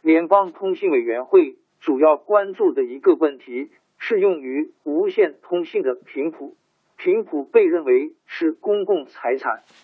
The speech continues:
应当公正的、不受干扰的加以使用，并允许自由竞争，以达到丰富美国人民生活的目的。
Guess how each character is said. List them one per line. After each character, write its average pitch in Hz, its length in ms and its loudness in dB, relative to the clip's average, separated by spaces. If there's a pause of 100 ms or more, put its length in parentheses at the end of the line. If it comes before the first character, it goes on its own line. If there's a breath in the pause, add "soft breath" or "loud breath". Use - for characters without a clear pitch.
应 185 240 0
当 175 240 2
公 196 220 -4
正 185 200 0
的、 131 240 -4 (180)
不 339 140 4
受 220 220 4
干 214 300 2
扰 117 180 -2
的 127 240 -4 (100)
加 185 220 6
以 139 120 -10
使 - 220 -12
用， 135 220 0 (360)
并 220 220 2
允 143 300 -4
许 131 220 -12
自 190 260 0
由 135 120 2
竞 135 300 -8
争， 139 240 -4 (300)
以 196 240 0
达 156 320 4
到 165 180 2
丰 170 280 -10
富 165 260 0 (280)
美 131 220 2
国 139 240 0
人 143 160 -4
民 156 160 -4
生 185 240 -4
活 127 220 0
的 131 120 -2
目 165 220 -4
的。 - 200 -18